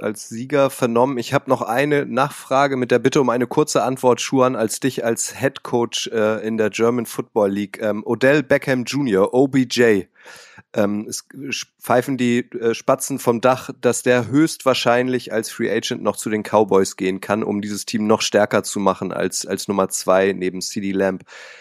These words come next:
Wird das nicht aber langsam mal Zeit, wenn man den holen will? Also der braucht ja nach Kreuzbandriss A ein bisschen Zeit, um wieder auf Betriebstemperatur zu kommen und B,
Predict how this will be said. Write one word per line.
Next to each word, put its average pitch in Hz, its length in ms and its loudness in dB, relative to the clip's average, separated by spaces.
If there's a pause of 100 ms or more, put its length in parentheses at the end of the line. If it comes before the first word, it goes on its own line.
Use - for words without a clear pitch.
(300)
Wird 139 160 2
das 180 160 2
nicht 170 200 2
aber 143 120 2
langsam 147 360 2
mal 139 160 2
Zeit, 135 480 0
wenn 135 100 2
man 143 140 2
den 143 180 -2
holen 156 380 -2
will? 170 340 -2
Also 110 160 -2
der 110 140 2
braucht 113 320 0
ja 131 300 2 (280)
nach - 220 -4
Kreuzbandriss 131 720 0
A 123 380 4
ein 123 200 -8
bisschen 123 300 -4
Zeit, 127 340 2
um 123 160 -2
wieder 117 220 2
auf - 160 -2
Betriebstemperatur 143 960 -2
zu - 160 -8
kommen 135 240 0
und 123 160 -4
B, 131 360 2